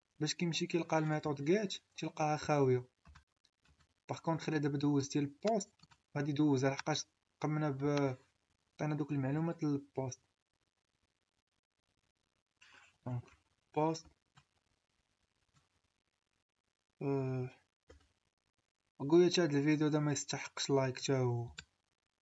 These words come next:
ها تا نشوفكم هادوك اللي كيدخل كيتفرج وكيدير ديك سري ومشى. ما عرفتش شنو تيقول ليه راسو زعما راه. فهمتش، خاص الانسان يبدل شويه العقليه باش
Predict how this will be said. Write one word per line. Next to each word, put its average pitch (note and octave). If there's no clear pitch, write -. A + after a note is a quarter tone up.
ها -
تا A3+
نشوفكم F#3
هادوك E3+
اللي D#3+
كيدخل D3+
كيتفرج D#3
وكيدير D3
ديك C#3+
سري F#3
ومشى. C#3+
ما C3+
عرفتش D#3
شنو E3
تيقول D3+
ليه C#3+
راسو C#3
زعما C3
راه. B2+
فهمتش، E3+
خاص -
الانسان F3
يبدل D3
شويه D3+
العقليه D3
باش C#3+